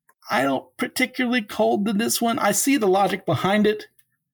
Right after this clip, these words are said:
but at the end of the day, like, it's people trying to explain something that we don't have a lot of information on.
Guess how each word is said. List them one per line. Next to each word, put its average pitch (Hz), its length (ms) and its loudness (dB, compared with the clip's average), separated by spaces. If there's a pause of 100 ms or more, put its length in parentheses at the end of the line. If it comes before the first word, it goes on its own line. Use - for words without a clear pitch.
(180)
but 202 140 2
at 175 80 -2
the 185 100 2
end 180 80 2
of 185 60 2
the 175 60 0
day, 175 380 2
like, 143 240 0
it's 170 160 -2
people 254 220 -2
trying 202 180 0
to 180 40 2
explain 175 320 0
something 156 260 2
that 143 80 2
we 135 80 4
don't 143 240 0
have 135 180 0
a - 20 0
lot 139 140 2
of 127 80 2
information 143 480 2
on. 143 280 2